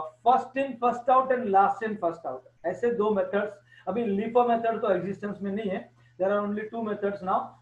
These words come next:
fifo and weighted average। But आपको समझाने के लिए weighted average जाएगा तो बहुत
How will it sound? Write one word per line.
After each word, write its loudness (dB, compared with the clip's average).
fifo 0
and 0
weighted 2
average। -8
But -8
आपको -2
समझाने 2
के -4
लिए 4
weighted 2
average 0
जाएगा 0
तो -6
बहुत -2